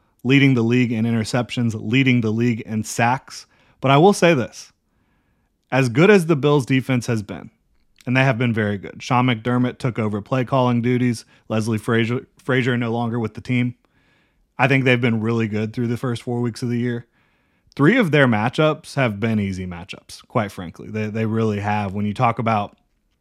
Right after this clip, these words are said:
the Commanders and Sam Howell, Zach Wilson and the Jets in week one, and the Las Vegas Raiders, led by Jimmy Garoppolo,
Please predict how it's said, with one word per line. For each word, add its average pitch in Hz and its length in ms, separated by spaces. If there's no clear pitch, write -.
the 127 120
Commanders 120 500
and 110 160
Sam 120 280
Howell, 117 460
Zach 131 300
Wilson 123 360
and 120 120
the 110 60
Jets 113 340
in 120 160
week 117 200
one, 117 400
and 113 560
the 113 500
Las 117 180
Vegas 107 320
Raiders, 107 400
led 131 140
by 110 140
Jimmy 110 260
Garoppolo, 101 580